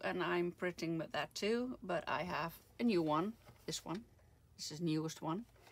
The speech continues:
And, uh, I, I love it very much. So I'm printing a lot of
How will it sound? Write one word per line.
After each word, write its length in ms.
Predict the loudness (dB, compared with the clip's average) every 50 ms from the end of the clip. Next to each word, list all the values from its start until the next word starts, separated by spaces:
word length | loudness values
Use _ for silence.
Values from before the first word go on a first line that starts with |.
| -20 -20 -20 -20 -20 -20 -20 -20 -14 -4
And, 300 | 0 2 2 2 2 2 2
uh, 320 | 2 2 2 2 0 0 0
I, 200 | 2 2 2 0 -2 -8 -20 -12 -2 0
I 80 | 2
love 220 | 4 4 4 2 0
it 100 | -2 0
very 240 | 4 4 6 6 4
much. 480 | 2 2 0 0 -2 -4 -4 -4 -8 -14 -20 -20 -20 -20 -20 -20 -20 -20 -14
So 280 | -10 -6 0 0 0 2
I'm 380 | 2 0 0 0 0 -2 -6 -6 0
printing 440 | 2 2 2 2 2 0 0 2
a 40 | 2
lot 220 | 4 4 2 2 2
of 100 | -2